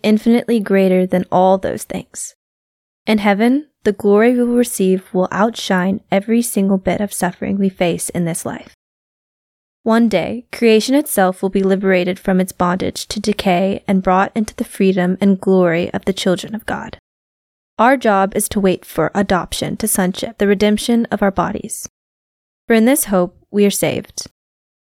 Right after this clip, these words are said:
That is why Jesus was born in a stable for you. That is why he died on a cross to save you,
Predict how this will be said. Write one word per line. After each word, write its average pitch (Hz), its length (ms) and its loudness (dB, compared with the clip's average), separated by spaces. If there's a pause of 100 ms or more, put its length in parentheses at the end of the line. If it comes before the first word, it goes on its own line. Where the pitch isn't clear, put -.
(120)
That 220 200 4
is 262 160 -2
why 247 140 6
Jesus 214 440 0
was 254 140 -2
born 175 340 0
in - 140 0
a 190 40 4
stable 185 440 -2
for - 140 -6
you. - 280 -8 (880)
That 214 180 2
is 220 160 0
why 208 140 4
he 208 120 0
died 202 360 2
on 240 120 2
a 277 60 2
cross 175 380 -2
to 202 100 -4
save 175 320 -2
you, 214 240 -6